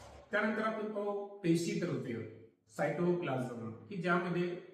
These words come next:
पेशी अंगके विखुरलेली असतात आणि पेशीचा जो सर्वात, अं, जो महत्वाचा भाग आहे तर त्याला आपण सेल्युलर अरेना म्हणतो, की पेशीच्या बहुतेक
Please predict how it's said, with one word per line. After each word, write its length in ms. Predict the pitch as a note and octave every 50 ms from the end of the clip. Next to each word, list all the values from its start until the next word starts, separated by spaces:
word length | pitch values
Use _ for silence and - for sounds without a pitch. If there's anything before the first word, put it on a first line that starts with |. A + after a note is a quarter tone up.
| - - -
पेशी 300 | D#3 D3+ - - F3 E3
अंगके 480 | D3+ D3+ - D#3 D#3+ - - F3 D#3+ D3+
विखुरलेली 520 | D3 C#3+ - D#3+ D#3+ D3+ D3+ C#3+ C#3+ D3
असतात 960 | C3+ B2+ - - C3 - - - - - - - - _ _ _ _ _ -
आणि 400 | D#3+ C#3 C3+ C#3 C#3+ C#3+ D3 C#3+ D3 -
पेशीचा 440 | D#3 C#3 - - - - - D#3+ C#3+
जो 160 | C3+ C#3+ D#3
सर्वात, 420 | C3+ - - - D3+ E3 E3 E3 E3 - - - - - - - _ _ _ _ _ _ _ _ A3
अं, 720 | F3 D#3+ C#3+ C#3 C#3 C3+ C3+ C3+ C3+ C3+ C3+ C3 C3 C3 - - - - - - - F3+ D#3
जो 80 | D#3 D3 D3 D3 D3 C#3+ - - - - - - - _ -
महत्वाचा 540 | F3 D#3+ D#3+ E3+ F#3+ G3+ G3 G3 G3 F#3+ D#3+
भाग 300 | C3 C3 C3+ C3 B2+ B2+
आहे 200 | B2+ B2+ - A#2 - - - - - - _ - E3
तर 200 | D3 D3 D3 - -
त्याला 160 | D3 C#3+ C#3+ D3
आपण 340 | C#3+ C3+ - D#3+ D3 - - - - - - - - -
सेल्युलर 460 | - - - C#3 D3 C#3 D3 D3+ D3+ - -
अरेना 320 | D3 C#3+ C#3+ C#3+ C#3+ D3
म्हणतो, 400 | C#3 C3+ C3+ B2+ A#2+ A2 - - - - - -
की 380 | G3 F#3+ F#3+ G3 G3 - - -
पेशीच्या 460 | - C#3+ C#3+ D3 E3+ D#3 - F3 E3+ E3+ F3 - - - D#3+
बहुतेक 500 | D3 C#3+ C#3 C#3 - E3+ E3 E3+ E3 E3